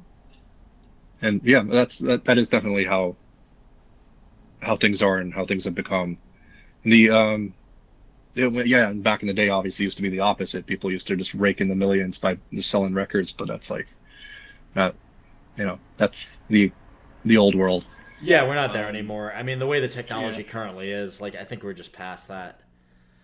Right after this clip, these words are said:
Speaker 2: 'Cause it used to be you had to wait for your song to come on the radio, and then if you wanted to hear it more than that, you had to buy a record. There was no other way with the tech at that point in time.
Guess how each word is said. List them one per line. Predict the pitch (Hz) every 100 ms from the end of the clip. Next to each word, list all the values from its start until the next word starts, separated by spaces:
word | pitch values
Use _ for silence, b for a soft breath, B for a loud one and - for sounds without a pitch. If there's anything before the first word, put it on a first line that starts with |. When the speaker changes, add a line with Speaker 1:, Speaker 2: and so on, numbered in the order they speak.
| _ _ -
Speaker 2:
'Cause | 120 - -
it | 143
used | 156 170 -
to | 139
be | 131
you | 127
had | 123 113
to | 104
wait | 101 117 123 -
for | -
your | 107 98
song | - 107 98
to |
come | - 107
on | 101
the | 92
radio, | 95 101 98 92 90
and | 87 101
then | 98
if | -
you | 110
wanted | 113 104
to |
hear | 110 98
it |
more | 101 101
than | 95
that, | 92
you | 95
had | 104 98
to |
buy | 98 92
a |
record. | 92 95 101 95
There |
was | 95 113
no | 110
other | 107 98
way | 98 92
with | 87
the | -
tech | 98 98 95
at |
that | 82 -
point | 95 67
in | 67
time. | 82 85